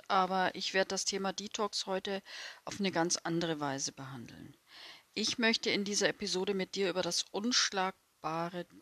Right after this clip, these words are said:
Power Detox Couple Bachblüten und Ayurveda sprechen. Warum? Weil damit ein nachhaltiger und ganzheitlicher Detox möglich ist.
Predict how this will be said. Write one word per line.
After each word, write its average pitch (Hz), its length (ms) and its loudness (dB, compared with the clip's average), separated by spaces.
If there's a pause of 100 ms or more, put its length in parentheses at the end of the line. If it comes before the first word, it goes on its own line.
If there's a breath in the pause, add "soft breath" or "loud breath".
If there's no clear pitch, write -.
Power 202 380 4
Detox - 580 -6
Couple 214 480 -4 (760 loud breath)
Bachblüten 208 640 -2
und - 260 0
Ayurveda 185 520 2
sprechen. - 600 0 (560)
Warum? 165 400 2 (480 loud breath)
Weil 180 200 4
damit 180 440 2
ein 180 180 2
nachhaltiger 254 800 2
und 190 180 -8
ganzheitlicher 165 680 0
Detox - 540 -6
möglich 147 460 -6
ist. - 260 -4